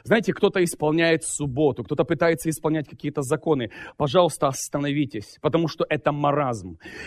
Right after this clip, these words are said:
Знаешь, что такое благодать? Благодать — это значит, тебе дано без тов-, бе-, без зарабатывания.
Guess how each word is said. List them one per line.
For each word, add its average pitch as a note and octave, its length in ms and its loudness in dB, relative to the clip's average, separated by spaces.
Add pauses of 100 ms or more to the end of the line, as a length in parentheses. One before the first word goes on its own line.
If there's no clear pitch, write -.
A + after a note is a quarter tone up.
(280)
Знаешь, G3+ 260 4
что F3 120 -6
такое D#3+ 180 2
благодать? D3+ 500 2
Благодать — D#3+ 720 6
это D3+ 200 2
значит, D#3 400 0
тебе D3+ 260 0
дано C#3 640 4
без B2+ 340 2
тов-, D#3 240 -2
бе-, D#3 220 4
без D3 220 2
зарабатывания. B2 1200 2